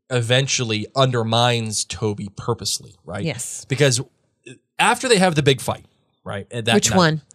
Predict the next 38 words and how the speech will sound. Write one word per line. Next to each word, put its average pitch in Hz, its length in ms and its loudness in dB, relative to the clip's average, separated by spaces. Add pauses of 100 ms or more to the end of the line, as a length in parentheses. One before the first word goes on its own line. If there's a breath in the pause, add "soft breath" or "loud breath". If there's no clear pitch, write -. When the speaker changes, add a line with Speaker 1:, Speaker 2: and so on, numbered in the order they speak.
(240 soft breath)
Speaker 1:
The, 139 120 -4
the 143 160 2
big 147 240 4
one. 113 240 -6
Speaker 2:
The - 80 0
Speaker 1:
Where, 175 220 2
Speaker 2:
party? 180 100 4
Speaker 1:
where 202 80 6
they 143 80 4
both 131 240 4
recognize 113 840 0
Speaker 2:
Oh, 160 160 6
Speaker 1:
we're 127 60 4
just, 160 280 0
Speaker 2:
yeah, 156 200 -8
yeah. - 60 -10
Speaker 1:
we're 123 120 2
just 110 300 -4
happy 101 320 -6
without 101 260 -8
each 104 160 -10
other. 80 220 -12 (640 soft breath)
There's 151 300 4
this 160 180 4
moment 202 380 6
where 143 260 4
Toby 156 380 2
comes 127 300 -4
back 123 540 0 (100)
to 117 100 -6
Kate 101 440 -6
and 107 140 -8
says, 104 460 -4 (200)
in 117 120 -4
the 117 80 -2
morning, 127 400 6
and 104 100 -8
says, 107 300 -4